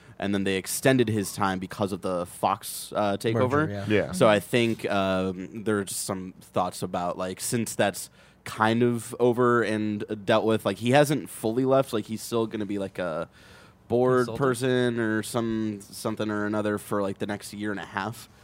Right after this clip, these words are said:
Speaker 1: But yeah, his, uh, current role, he's, like, leaving in the next couple months or whatever. So.
Speaker 2: Uh, for next week at the ton,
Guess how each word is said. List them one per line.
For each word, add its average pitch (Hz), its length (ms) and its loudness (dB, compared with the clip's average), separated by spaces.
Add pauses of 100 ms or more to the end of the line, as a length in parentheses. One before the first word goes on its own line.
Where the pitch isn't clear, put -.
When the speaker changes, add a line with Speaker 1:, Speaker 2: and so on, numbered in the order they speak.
(180)
Speaker 1:
But 107 100 0
yeah, 92 140 0
his, 98 360 -2
uh, 95 320 0
current 101 300 -2
role, 90 280 -6
he's, 90 680 -10
like, 90 180 -6
leaving 87 340 -8
in 73 80 -10
the 78 60 -10
next 71 220 -12
couple 87 240 -10
months 62 260 -10
or 52 60 -10
whatever. 57 260 -10
So. - 240 -16 (1200)
Speaker 2:
Uh, 156 260 2
for 165 180 0
next 190 280 2
week 175 320 0
at 156 160 4
the 151 60 -2
ton, 151 480 0